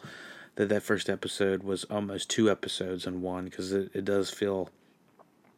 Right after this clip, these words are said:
um, it has a lot going for it, and as in story, ambition,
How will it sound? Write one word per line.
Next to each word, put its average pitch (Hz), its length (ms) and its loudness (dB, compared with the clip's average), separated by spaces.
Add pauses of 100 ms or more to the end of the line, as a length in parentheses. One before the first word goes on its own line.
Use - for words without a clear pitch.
(280)
um, 92 420 -4 (1200)
it - 160 -4 (220)
has 104 240 0
a 101 120 -4
lot 95 420 -2
going 90 300 -4
for 95 280 -6
it, - 80 -12 (140)
and 95 260 -8
as 98 260 0
in 95 200 -2 (480)
story, 107 760 6 (440)
ambition, 107 760 6